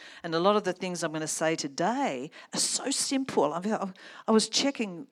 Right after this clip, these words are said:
checking myself, saying, "Lord, do you seriously want me to say this?" He says, "Yeah, I want this to become real." And that's my language for what you were saying. Where is Scott? Up the back there. That's my language for that. It's like he wants this to become real. Amen?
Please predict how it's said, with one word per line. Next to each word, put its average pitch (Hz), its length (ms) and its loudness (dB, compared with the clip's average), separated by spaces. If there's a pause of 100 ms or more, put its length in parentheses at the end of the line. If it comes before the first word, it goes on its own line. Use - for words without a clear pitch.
checking 240 300 0
myself, 190 340 0
saying, 196 180 -6
"Lord, 220 200 6
do 226 80 0
you 240 60 6
seriously 220 640 2
want 175 180 -2
me 175 120 -2
to 165 60 -4
say 190 320 -4
this?" 185 140 -2
He 180 80 0
says, 180 220 -4 (220)
"Yeah, 185 180 4
I 185 60 8
want 214 320 6
this 202 220 0
to 190 80 -4
become 170 420 0
real." 156 440 4 (1900)
And 156 80 -4
that's 165 200 0
my 160 160 6
language 160 400 -2
for 160 100 -2
what 147 160 2
you 151 120 0
were 156 60 0
saying. 160 380 -2
Where 160 320 -2
is 156 120 -2
Scott? - 360 -6
Up 139 140 -14
the 139 80 -14
back - 180 -10
there. 151 120 -8 (260)
That's 302 280 0
my 262 140 8
language 247 500 2
for 196 60 -8
that. 170 200 0
It's 196 160 -8
like 190 240 2
he 240 180 -2
wants 262 320 2
this 226 220 -4
to - 80 -8
become - 360 -4
real. 180 580 2 (1080)
Amen? 208 380 2